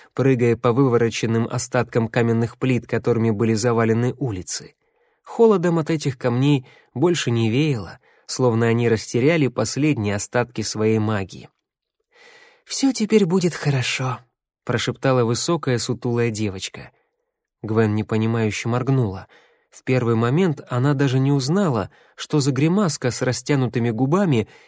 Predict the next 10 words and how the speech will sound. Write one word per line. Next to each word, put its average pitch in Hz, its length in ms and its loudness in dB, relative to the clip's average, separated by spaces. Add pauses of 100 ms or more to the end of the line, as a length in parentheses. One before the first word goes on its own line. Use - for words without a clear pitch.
(120)
появилась 147 640 0
на 147 100 2
лице 147 360 0
этой 165 400 -2
дылды. 131 680 0 (600)
Потом 117 380 -2
вспомнила. 104 760 -6 (440)
Это 127 240 -2
называется 120 880 -2 (260)
улыбка 147 640 0